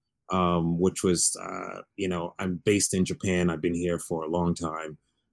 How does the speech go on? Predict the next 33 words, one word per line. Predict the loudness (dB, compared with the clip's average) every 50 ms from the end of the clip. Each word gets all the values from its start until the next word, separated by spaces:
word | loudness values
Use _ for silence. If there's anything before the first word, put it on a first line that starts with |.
| _ -2
Um, | 2 2 4 4 4 4 4 2 0 0
and | 0 0
it's, | 0 2 2 2 2 2 0
uh, | -4 -10 -10 -4 0
in | 0 0 2
Tokyo, | 2 4 4 4 2 2 2 2 2
it's | 4 6 6
similar | 6 6 6 6 6 6 6 4
to | 2 2 2
New | 2 4 4
York | 4 4 4 2 2 0 -2
where | -4 -2
we're, | -2 -2 -2 -4 -4 -6 _ _ -20 _ _ _ _ -8
uh, | -6 -6 -6 -6 -8 -8 -6
we | -4 -4 -2
have, | -2 -2 -2 0
like, | 0 0 0 2
limited | 4 4 6 6 4 4 4 2
space. | 4 4 6 4 6 6 8 8 8 8 8 8 6 4 2 0
Uh, | -4 -6 -6 -6 -6 -6 -8 -8 -8 -6 -4
everybody's, | 0 0 0 0 0 0 2 2 0 0 -2 -4 -4 -4
you | -4 -6
know, | -6 -6 -16 _ _
piled | -4 0 0 2 2 2
up | 2 2 0 0
on | -2 -2 0
top | 0 -2 -2 -2 -2
of | -2 0
each | 0 0 0 -2
other. | 0 2 2 2 2 0 -2 -6 -20 -20 -20 _ _ -6
Um, | 0 2 4 4 6 6 4 4 2 0 -4 -4
and | -2
I, | -2 -2 -2